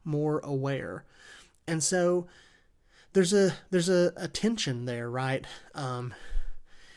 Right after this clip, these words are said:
uh, there was this whole, uh, year at the Catalyst conference in Atlanta about tension. It was called The Tension is Good.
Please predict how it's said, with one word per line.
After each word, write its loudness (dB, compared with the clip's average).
uh, -14
there 0
was 2
this 0
whole, 4
uh, -14
year 2
at -8
the -8
Catalyst -2
conference -4
in -2
Atlanta -4
about -2
tension. -4
It -2
was -8
called -6
The -4
Tension -4
is -2
Good. -2